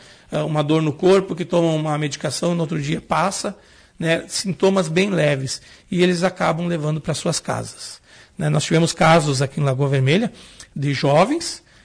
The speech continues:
que, que, é, a-, apenas um jovem, por exemplo, nos rendeu três pessoas internadas, né, que ele teve uns sintomas leves e acabou passando pra várias outras pessoas. E dessas outras pessoas, três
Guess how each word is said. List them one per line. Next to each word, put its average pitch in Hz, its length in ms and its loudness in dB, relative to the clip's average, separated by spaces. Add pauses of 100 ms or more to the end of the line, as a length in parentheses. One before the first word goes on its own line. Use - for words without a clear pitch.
que, 143 340 0
que, 139 380 0
é, 135 540 0
a-, 139 320 2
apenas 160 500 0
um 170 160 -2
jovem, 160 360 0
por 160 200 -2
exemplo, 160 320 -4
nos 196 160 -4
rendeu 190 240 -2
três 185 480 -2 (340)
pessoas 170 440 2
internadas, 185 920 -4 (440)
né, 147 360 -2
que - 180 -8
ele 147 720 0
teve 147 300 0
uns 151 180 -2
sintomas 165 460 -2
leves 185 500 0 (420)
e 196 440 -4 (160)
acabou 170 420 -2
passando 170 460 -4
pra 180 140 -2
várias 170 360 -2
outras 170 240 -6
pessoas. 190 480 0
E - 80 -14
dessas 143 400 -4
outras 156 240 -6
pessoas, - 380 -4 (320)
três 175 360 0